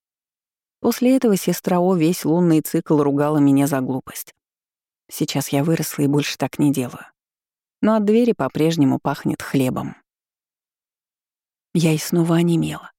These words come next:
Наверное, я слишком много говорю. По крайней мере, так сказала бы сестра Лаэни. В любом случае, я и уже не была так напряжена, словно в любую секунду готова к бегству.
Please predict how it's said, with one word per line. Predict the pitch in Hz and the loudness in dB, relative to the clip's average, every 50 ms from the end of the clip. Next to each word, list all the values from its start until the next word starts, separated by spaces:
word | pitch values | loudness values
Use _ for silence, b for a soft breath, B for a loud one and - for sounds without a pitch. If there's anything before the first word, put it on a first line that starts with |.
| _ _ _ _ _ _ _ | _ _ _ _ _ _ _
Наверное, | - 170 170 180 196 208 220 220 214 | 0 0 2 2 2 2 4 4 4
я | 208 208 | 4 2
слишком | 202 - 196 214 - - - 202 | 0 0 -2 -4 -2 -2 0 0
много | 196 185 190 190 185 185 190 | 2 2 2 2 2 2 0
говорю. | 180 180 180 196 190 208 - 170 151 - _ _ _ _ _ _ _ _ | 0 0 2 2 2 0 0 -2 -4 -6 _ _ _ _ _ _ _ _
По | - 160 | -6 -4
крайней | - - 147 143 139 147 151 | -2 0 2 4 4 6 6
мере, | 165 175 165 156 | 4 4 2 0
так | - - 151 - | 0 -2 -4 -6
сказала | - - - 160 165 160 160 160 | -6 -6 -4 -2 0 0 0 2
бы | 151 151 | 0 0
сестра | 151 - 156 160 - - 160 151 | -2 -2 -4 -6 -4 -4 -2 -2
Лаэни. | 151 160 175 180 165 143 127 120 110 - _ _ _ _ _ _ _ _ _ _ _ _ _ _ _ _ _ - | 0 0 0 0 -2 -2 -4 -8 -12 -16 _ _ _ _ _ _ _ _ _ _ _ _ _ _ _ _ _ -6
В | - | -2
любом | 226 254 262 311 277 | 0 2 4 4 4
случае, | 220 - - 160 185 - - - 135 143 | 2 2 0 -2 -2 -2 0 0 0 0
я | 165 165 175 175 | 2 2 2 2
и | |
уже | 160 160 160 165 | 2 2 2 2
не | 160 170 165 | 4 4 4
была | 160 170 185 190 - | 4 2 2 2 2
так | 165 160 - | 0 -2 0
напряжена, | 170 156 - - 160 165 180 190 208 208 190 156 | -2 -2 0 0 -2 0 0 0 0 0 0 -2
словно | - - - 131 - - 135 | -4 -4 -6 -4 -2 0 0
в | 135 | 2
любую | 135 147 147 151 175 175 156 | 2 0 0 2 2 0 0
секунду | - - 147 - - - 170 180 170 156 | 0 -2 -4 -4 0 0 0 2 2 2
готова | 135 127 127 120 - 143 143 147 | 0 0 0 -2 0 0 0 0
к | 165 175 | -2 0
бегству. | 175 160 123 - - - - - - - | 0 0 -2 -2 -6 -12 -12 -12 -12 -14